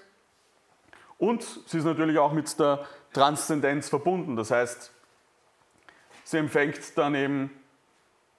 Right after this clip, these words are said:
den Samen Gottes durch den Heiligen Geist und eben nicht auf natürliche Art und Weise. Im Christentum haben wir dann interessanterweise eine Symbiose auf der einen Seite von der Idee der Ewigkeit und auf der anderen Seite von der Idee der Geschichte.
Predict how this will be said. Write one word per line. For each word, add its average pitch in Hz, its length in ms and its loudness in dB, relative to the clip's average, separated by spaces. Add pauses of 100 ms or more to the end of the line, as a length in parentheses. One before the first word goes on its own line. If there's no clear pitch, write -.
den 131 100 -6
Samen 143 260 0
Gottes 135 300 0
durch 139 160 -2
den 135 140 2
Heiligen 131 340 2
Geist 127 400 2
und 110 80 -6
eben 110 180 -2
nicht 117 240 -8
auf 104 240 -2 (320)
natürliche 127 560 -2
Art 98 180 2
und 98 140 -8
Weise. 80 320 -4 (760)
Im 139 120 -4
Christentum 190 600 0
haben 170 220 4
wir 165 100 2
dann 156 240 0 (260)
interessanterweise 147 1080 2 (300)
eine 147 260 2
Symbiose 160 720 0
auf 131 160 2
der 131 120 4
einen 156 260 2
Seite 143 380 2
von 147 200 -2
der 143 100 2
Idee 135 300 -2
der 117 160 0
Ewigkeit 220 720 -2 (800)
und 175 200 2
auf 160 140 2
der 151 120 4
anderen 151 380 2
Seite 135 340 2
von 143 180 -2
der 139 100 2
Idee 135 400 -2
der 127 120 0
Geschichte. 120 560 -6